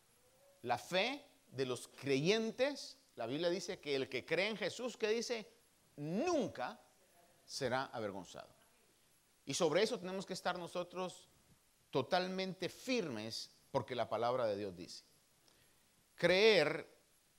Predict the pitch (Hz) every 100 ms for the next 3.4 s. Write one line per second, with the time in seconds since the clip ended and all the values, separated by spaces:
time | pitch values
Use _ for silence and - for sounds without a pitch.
0 | _ _ _ - 160 160 139 151 139 147
1 | - 226 - 202 185 208 - 202 - 147
2 | - 214 208 214 - 180 - _ - 226
3 | 190 123 110 -